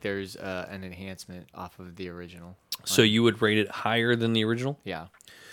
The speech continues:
Speaker 2: So if I put the base there, I'm gonna say the nineteen is somewhere up over here. Cool. All right.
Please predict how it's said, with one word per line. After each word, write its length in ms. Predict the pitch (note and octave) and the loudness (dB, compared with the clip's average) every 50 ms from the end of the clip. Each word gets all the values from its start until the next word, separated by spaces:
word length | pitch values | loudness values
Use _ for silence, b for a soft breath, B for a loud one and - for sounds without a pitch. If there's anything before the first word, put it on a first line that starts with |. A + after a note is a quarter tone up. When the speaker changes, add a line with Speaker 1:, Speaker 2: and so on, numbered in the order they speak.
| B B | B B
Speaker 2:
So 160 | _ - - A2 | _ 2 2 6
if 60 | G#2+ | 6
I 80 | A2+ A2+ | 6 4
put 200 | - - A#2 G#2 | 6 4 4 4
the 80 | A2 | 2
base 500 | G2 G#2 - - A#2+ A2+ A#2+ B2+ A#2+ - | -2 -2 -2 2 4 6 6 6 4 2
there, 420 | - A2 G#2 A2 A2+ A2+ A#2 A2+ G#2+ | 0 2 4 6 6 6 6 4 2
I'm 100 | G2+ G#2 | 2 0
gonna 160 | A2 A2 G#2+ | 0 0 -2
say 320 | G2+ - - A#2 G#2+ G#2+ G#2 | -2 2 4 4 6 6 4
the 120 | G2+ G2 | 2 0
nineteen 600 | F#2+ F#2+ G2 G#2+ A#2 A2+ - - - A2 A2 A2 G#2+ | -2 0 0 -2 -2 -2 -4 -6 -4 -2 0 0 0
is 140 | G2 F#2 | -2 -2
somewhere 360 | - - A2 G2+ G#2 G#2 G2 F#2+ | -2 -2 -2 -2 0 -2 -2 -2
up 100 | F#2 - | -2 -2
over 160 | G2+ G2 F#2 F#2 | -2 -4 -2 -4
here. 240 | F#2 F2+ D#2+ - - - _ _ _ _ _ _ - - | -6 -6 -8 -10 -16 -20 _ _ _ _ _ _ 2 8
Cool. 240 | - B2 F#2+ E2+ - _ _ _ B B B B B B B B B B B B B B B B B | 8 8 8 8 0 _ _ _ B B B B B B B B B B B B B B B B B
All 80 | - - | 8 10
right. 180 | D3+ G3 E3 | 10 10 10